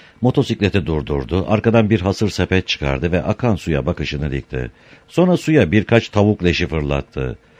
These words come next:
Bunu uçak pistinin akıntıya karşı yanında yaptı. Sonra pistin diğer yanına geçti ve yine suyun içine baktı. Leşler akıntı tarafından sürüklenerek sudaki ızgaraya dayanmış olmalıydılar. Dağın yamacıyla ızgaranın arasında her ne varsa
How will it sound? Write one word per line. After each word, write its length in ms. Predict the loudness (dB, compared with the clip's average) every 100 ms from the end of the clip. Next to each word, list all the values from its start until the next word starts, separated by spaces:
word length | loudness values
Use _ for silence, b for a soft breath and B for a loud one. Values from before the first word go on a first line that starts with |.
| B B 0
Bunu 160 | 2 2
uçak 400 | 2 2 0 -2
pistinin 400 | -2 0 2 0
akıntıya 500 | 0 -2 0 0 2
karşı 320 | 0 0 0
yanında 380 | 0 0 0 0
yaptı. 500 | -2 -4 -6 -6 -8 b b b
Sonra 260 | -4 0 0
pistin 420 | -2 -2 0 2
diğer 180 | 2 2
yanına 360 | 0 -2 -2 -2
geçti 320 | -2 -2 0
ve 60 |
yine 320 | 2 2 0 0
suyun 280 | -2 -2
içine 360 | -2 -2 -2 0
baktı. 480 | -2 -4 -6 -6 -8 B B B 0
Leşler 320 | 2 4 2 2
akıntı 360 | 2 0 0
tarafından 480 | 0 0 0 -2 -2
sürüklenerek 680 | -2 -4 -2 0 0 -2 -2
sudaki 440 | -2 -2 0 0
ızgaraya 500 | 0 0 0 0 0
dayanmış 460 | 2 0 0 -2 -2
olmalıydılar. 800 | -2 -2 -4 -4 -6 -6 -8 -10 B B B B B B 4
Dağın 260 | 6 8 6
yamacıyla 600 | 4 2 2 0 2 0
ızgaranın 500 | 0 0 2 2 0
arasında 400 | 0 -2 -2 0
her 220 | 0 2
ne 140 | 0
varsa 440 | 0 -2 -2 -4